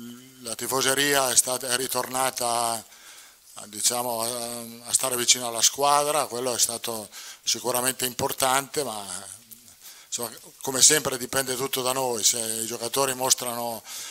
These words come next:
attaccamento i tifosi sono dalla tua parte. I-, il fatto di essere in discussione è assolutamente normale, fa parte di questo mondo. La squadra, co-, come avete scritto tante volte,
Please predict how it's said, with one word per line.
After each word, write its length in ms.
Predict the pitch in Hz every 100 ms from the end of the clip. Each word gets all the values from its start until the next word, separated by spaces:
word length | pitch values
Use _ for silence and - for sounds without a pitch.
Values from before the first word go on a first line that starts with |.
| -
attaccamento 1040 | 110 - 131 - 135 135 135 131 143 131 120
i 80 | 110
tifosi 460 | 117 110 120 117
sono 260 | - 117 113
dalla 180 | 110 104
tua 180 | 110
parte. 460 | 101 107 101 - 104 - - - - - - 107
I-, 180 | 113 127
il 100 | 117
fatto 280 | 156 147
di 80 | 143
essere 260 | 160 151 143
in 60 |
discussione 680 | 139 139 143 - 170 185 139
è 80 | 127
assolutamente 640 | 120 123 123 127 135 120
normale, 500 | 117 123 143 107 104
fa 140 | 110
parte 320 | 107 123 117 120
di 100 | 110
questo 320 | 117 - 123
mondo. 680 | 127 131 131 143 127 101 - - - - -
La 120 | 120
squadra, 800 | - 127 123 139 143 123 104 101 95
co-, 160 | 107 -
come 240 | - 113 117
avete 320 | 113 120 117
scritto 420 | - 131 127 120
tante 260 | 127 127 127
volte, 520 | 117 123 123 135 120